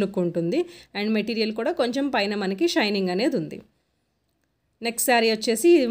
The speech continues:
మనకి, ఆ, లైట్ లెమన్ ఎల్లో కలర్‌కి కింద వచ్చేసి మనకి, ఆ, రెడ్ కలర్ కాంబినేషన్లో ఉందన్నమాట. రెడ్ and పింక్ మిక్స్ కలర్ వస్తుంది కదా, ఆ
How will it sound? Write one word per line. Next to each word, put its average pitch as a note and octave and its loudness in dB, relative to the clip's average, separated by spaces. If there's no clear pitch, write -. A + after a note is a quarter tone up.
మనకి, G#3+ 0
ఆ, G#3 -2
లైట్ C4 0
లెమన్ G#3+ 2
ఎల్లో A3+ 0
కలర్‌కి G#3+ 2
కింద A3+ -4
వచ్చేసి A3 -4
మనకి, G3+ -2
ఆ, - 0
రెడ్ A#3+ 0
కలర్ G#3 0
కాంబినేషన్లో F#3+ -2
ఉందన్నమాట. E3 -10
రెడ్ G#3 -4
and A3 -2
పింక్ A3 2
మిక్స్ G#3 -2
కలర్ G3 0
వస్తుంది F#3 -2
కదా, C#4 0
ఆ - 0